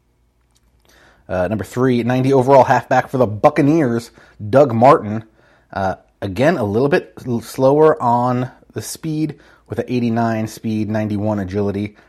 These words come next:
ninety truck, though. He's gonna be running over guys. Uh, ninety-one elusive, ninety-one stiff arm. Uh, number two, ninety-one overall halfback for the Vikings, Adrian Peterson.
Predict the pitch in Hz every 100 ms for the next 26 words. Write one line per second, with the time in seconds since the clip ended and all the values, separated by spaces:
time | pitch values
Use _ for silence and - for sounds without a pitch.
0 | _ 110 131 117 95 - 123 123 120 127
1 | 117 120 123 92 95 107 90 101 107 104
2 | 104 101 101 - _ _ _ _ _ -
3 | 87 85 107 104 101 101 92 95 - 95
4 | 95 98 98 95 95 92 92 92 - -
5 | 92 - 71 71 78 _ _ _ _ _
6 | _ _ _ _ _ _ _ _ _ _
7 | - 90 104 101 - 147 151 101 92 -
8 | _ _ 113 117 110 117 113 107 117 101
9 | 104 - 107 107 95 - 110 - 95 85
10 | - 131 98 98 98 92 - 131 127 98
11 | 90 135 127 117 117 110